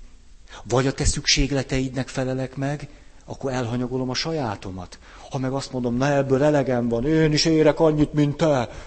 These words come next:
most akkor én, izé, egy napot magamra szánok." Ugye, akkor meg képtelen vagyok arra, hogy figyeljek rád. Tehát sokféle verziója van ennek,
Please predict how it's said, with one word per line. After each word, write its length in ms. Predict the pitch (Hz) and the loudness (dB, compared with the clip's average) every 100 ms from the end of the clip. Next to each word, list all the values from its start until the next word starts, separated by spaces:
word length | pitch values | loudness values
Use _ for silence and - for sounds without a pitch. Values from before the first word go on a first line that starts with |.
| - | 0
most 400 | 175 180 135 - | 8 10 10 8
akkor 320 | 180 - 165 | 4 6 6
én, 360 | 175 170 156 180 | 8 8 8 6
izé, 400 | 151 151 151 156 165 170 | 6 6 4 4 0 -2
egy 100 | 170 | -4
napot 420 | 139 196 190 151 | 2 2 4 2
magamra 500 | 160 196 185 170 151 | 4 4 4 2 2
szánok." 680 | 139 147 123 110 104 95 - - - - - - - - | 2 2 0 0 -4 -8 -12 -18 -20 -20 -20 -20 -20 -8
Ugye, 300 | 139 135 160 | -4 0 2
akkor 280 | 165 - 160 | 2 2 0
meg 180 | 156 - | 0 0
képtelen 680 | 185 190 175 - 147 143 | 4 6 4 2 2 2
vagyok 280 | 139 135 131 | 0 0 0
arra, 320 | 156 151 156 | 2 4 4
hogy 240 | 143 151 151 | 2 2 -2
figyeljek 680 | - 190 143 113 107 101 | -6 0 4 4 2 -2
rád. 400 | 107 98 90 - - - - - - - - - - - - - - - - - - - - - - - - - - - - - - - - - - - - - | -4 -6 -6 -10 -16 -20 -20 -20 -20 -20 -20 -20 -20 -20 -20 -20 -20 -20 -20 -20 -20 -20 -20 -20 -20 -20 -20 -18 -18 -20 -20 -20 -20 -20 -20 -20 -18 -18 -16 -12
Tehát 180 | - 107 | -10 -4
sokféle 560 | - 196 - 139 113 | -2 -2 -2 -2 0
verziója 640 | 107 110 104 107 110 104 101 | 0 -2 -2 -2 -2 -2 -4
van 160 | 101 | -6
ennek, 500 | 95 92 90 90 - | -6 -6 -8 -10 -14